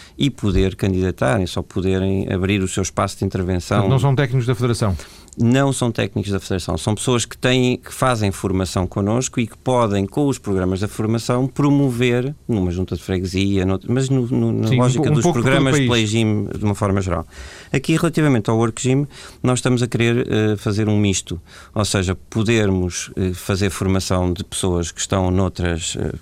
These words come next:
Speaker 1: que querem promover o seu autoemprego, mas também termos técnicos, visto que é um serviço que a Federação também,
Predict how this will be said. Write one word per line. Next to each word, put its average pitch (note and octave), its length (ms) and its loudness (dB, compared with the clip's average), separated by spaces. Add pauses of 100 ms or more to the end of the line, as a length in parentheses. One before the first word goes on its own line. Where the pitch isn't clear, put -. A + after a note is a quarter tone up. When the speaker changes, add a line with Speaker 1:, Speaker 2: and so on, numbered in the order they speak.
(120)
Speaker 1:
que - 180 -4 (420)
querem E2+ 300 0
promover E2 480 -2
o E2 60 -2
seu E2+ 160 -2
autoemprego, F#2+ 600 -2 (360)
mas G#2+ 160 0
também A2+ 340 2
termos A2+ 380 0
técnicos, - 500 -2
visto A#2 340 -2
que - 120 -4
é A2+ 40 2
um A2 120 0
serviço G2+ 400 -2
que - 80 -4
a - 20 -6
Federação F#2+ 480 -2
também, G2 400 -4